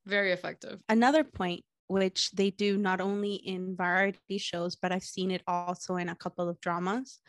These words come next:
Speaker 2: is the use of, like, cute little graphics on screen to, it's kinda like in comic books where they have, like, the kabam and the blam, <laughs> like that,
Speaker 1: Yeah.
Speaker 2: but for variety shows and dramas, which is weird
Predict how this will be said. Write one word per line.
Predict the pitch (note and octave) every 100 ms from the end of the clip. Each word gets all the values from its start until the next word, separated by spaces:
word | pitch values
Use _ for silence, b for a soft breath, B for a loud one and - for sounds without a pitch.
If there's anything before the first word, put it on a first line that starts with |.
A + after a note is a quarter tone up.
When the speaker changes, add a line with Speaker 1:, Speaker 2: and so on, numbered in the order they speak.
| B B B -
Speaker 2:
is | G#3 G3+
the | G3 F3+ -
use | F#3+ G#3+ D4
of, | B3+
like, | A#3 F#3 - _
cute | - A3+
little | A#3 G#3+
graphics | F#3+ F3+ F3+ - A#3 - - -
on | G3+ F#3+ G3+
screen | F#3+ - F#3 F3+ F#3+ F#3+ G3+ B3 B3+ _ b b b
to, | - A#3 G#3+ G3 F3+ -
it's | A#3+
kinda | - C4+ D4+ D#4+
like | D#4+ C#4
in | G#3
comic | G3 G3 F#3+ G3+ -
books | A#3+ A#3 -
where | G#3
they | F3+
have, | G3 F#3+ F#3+
like, | F#3+ F#3+
the | F3+ F3 E3+
kabam | - G3+ F#3+ F#3+ G3+
and | F#3+
the |
blam, | D#3+ F3+ F3+ F#3 A3+
<laughs> | E4+ - - - _ _ -
like | G#3+ A3 -
that, | G3+ F#3
Speaker 1:
Yeah. | E3+
Speaker 2:
but | G#3+ G#3 F3+ _ b _
for | A3+
variety | G3+ F#3+ F#3+ F#3+ G3+ A3
shows | A#3 A#3+ A#3 A3
and | G3+
dramas, | F#3 F#3+ F#3+ G#3 A#3
which | A#3 - -
is | F#3 -
weird | A#3 D4+ G#4+